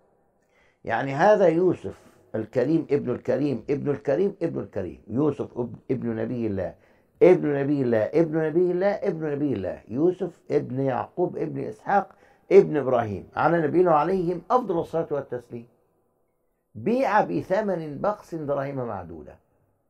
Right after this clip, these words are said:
وكانوا فيه من الزاهدين. واسمع ماذا قال الله عنه، سبحان الله:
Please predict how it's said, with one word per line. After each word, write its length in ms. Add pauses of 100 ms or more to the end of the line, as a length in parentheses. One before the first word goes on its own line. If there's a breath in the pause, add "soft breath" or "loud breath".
(500)
وكانوا 380
فيه 220
من 120
الزاهدين. 760 (960)
واسمع 340
ماذا 200
قال 200
الله 240
عنه، 300 (1400)
سبحان 360
الله: 260